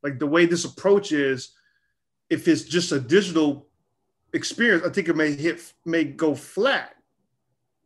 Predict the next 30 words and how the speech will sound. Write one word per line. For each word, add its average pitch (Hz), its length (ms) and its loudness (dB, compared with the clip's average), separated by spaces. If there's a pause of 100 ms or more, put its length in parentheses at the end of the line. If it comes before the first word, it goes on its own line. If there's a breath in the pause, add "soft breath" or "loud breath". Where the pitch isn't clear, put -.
(140)
right? 151 460 2
Because 160 260 2
I 180 80 4
want 208 300 2
you 190 60 -2
to - 200 -2
leave 175 460 0
here, 151 540 0 (720 loud breath)
like, 151 240 2
if 135 100 0
you're 185 160 4
reading 175 300 4
about 147 420 4 (380)
this 139 200 -4
woman 156 300 2
who 147 180 2
is, 131 400 -4
who's 139 200 -6
based 147 320 0
in, 147 160 -4
uh, 135 340 -2
in 139 180 -8 (100)
Copenhagen, 143 680 0 (480 soft breath)
she 165 640 -2 (220)
makes 143 440 -2 (160)
sound 190 280 0
art. 143 240 2
She - 100 -8
literally 160 460 2 (380 loud breath)
whips - 680 0